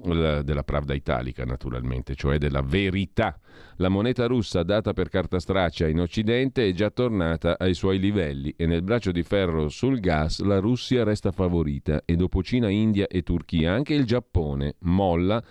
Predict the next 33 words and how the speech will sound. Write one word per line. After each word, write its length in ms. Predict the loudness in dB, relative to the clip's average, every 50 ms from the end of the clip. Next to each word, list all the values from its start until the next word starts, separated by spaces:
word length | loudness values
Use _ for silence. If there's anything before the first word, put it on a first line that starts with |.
| -16 -20 -20 -20 -20 -20 _ _ _ _ _
la 160 | -2 0 0
guerra 340 | 2 2 2 2 2 2 0
economica 760 | 0 0 0 0 0 0 0 0 0 0 -2 0 0 -2 -2 0
al 160 | 0 0 0
Cremlino. 560 | 0 0 0 0 2 2 0 0 0 -2 -4 -2
Fumio 400 | 0 2 2 4 4 2 2 0
Kishida, 680 | -2 -2 -4 -4 -4 -2 0 0 2 2 2 0 0
premier 520 | 0 0 0 0 0 0 0 0 0 -2 -2
del 180 | 0 -2 0
Giappone, 580 | 0 0 -2 -2 -2 -2 -2 0 -2 -2 -4 -6 _
non 360 | -2 0 0 2 2 2 2 2
rinuncerà 840 | 2 2 2 2 0 0 -2 -2 0 0 0 0 -2 -4 -6 -8 _
al 220 | -2 0 0 0
gasdotto 800 | 2 0 0 0 -2 -2 -2 0 0 -2 -2 _ -2 -2 -2 -2
che 120 | -2 -2 0
unisce 560 | 0 2 2 2 0 -2 -2 -4 -4 -4 -2 -2
il 160 | -2 0 0
Giappone 580 | 0 0 -2 -2 -2 -4 -2 -2 -2 -2 -4 -4 -6 -12 -20 -20 -20 -20 _ _ _ _ _ _ _
alla 320 | -2 0 2 2 2 2
Russia. 540 | 2 2 0 0 -2 -4 -2 0 0 2 0 -2 -2 -6 -10 _
E 240 | 0 2 2 2 2
il 120 | 0 0
Draghi 340 | 0 0 0 0 0 0 0
mediatore 600 | 0 0 0 0 -2 -2 0 0 0 2 2 2
ha 40 | 0
fatto 300 | 0 0 -2 -2 0 0
un 100 | 0 2
magro 320 | 2 2 0 0 0 0 0
bottino", 540 | 0 -2 -2 _ 0 0 2 2 2 2
argomenta 480 | 0 0 0 0 0 0 0 0 -2 -2
ancora 320 | -2 0 0 0 0 0
Daniele 500 | 0 0 2 2 2 2 2 2 0 0
Capezzone 840 | 0 -2 -2 -2 -2 -4 -4 -4 -2 -2 0 0 2 2 0 0